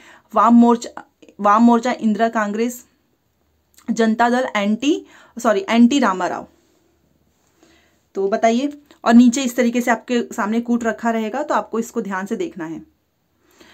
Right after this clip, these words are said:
तो देखिए, सबसे पहले तो गरीबी हटाओ, ये आपको पता है इंदिरा कांग्रेस, तो ए का हो जाएगा दूसरा। अब जहां जहां पे ए का दूसरा नहीं है उसको हटा देते हैं। ठीक है, ए का दूसरा,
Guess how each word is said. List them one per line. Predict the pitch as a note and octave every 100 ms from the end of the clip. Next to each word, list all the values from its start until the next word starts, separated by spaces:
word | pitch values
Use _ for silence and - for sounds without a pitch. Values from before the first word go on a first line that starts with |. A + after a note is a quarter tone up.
| - -
तो | B3+
देखिए, | B3+ A#3+
सबसे | A3+ C#4 E4+
पहले | D#4+ C#4 D4+
तो | D#4
गरीबी | C#4 A#3+ A#3+ A#3+ D4+
हटाओ, | A3 A3 F3+ G3 - -
ये | G#3+
आपको | A3+ B3+
पता | A#3+ A#3+
है | C#4
इंदिरा | A#3+ G#3 G#3+
कांग्रेस, | A#3 F#3+ E3 D3 - _ _ _ -
तो |
ए | - C4
का | C#4+
हो | B3 A3
जाएगा | A3 A3
दूसरा। | B3+ F#3+ F#3 - C#3+
अब | - G3+
जहां | F3+ A#3 C#4
जहां | C4+ C4+
पे | B3+
ए | - - A#3+
का | B3+
दूसरा | A3 A#3 B3+
नहीं | A#3+ A3
है | B3
उसको | B3 B3+
हटा | G#3+ F3+ E3
देते | E3 E3
हैं। | F3 E3+ _ _ _ _
ठीक | - C#4+
है, | F4 _ _ _ _ -
ए | G3+
का | G3+
दूसरा, | F3 E3+ -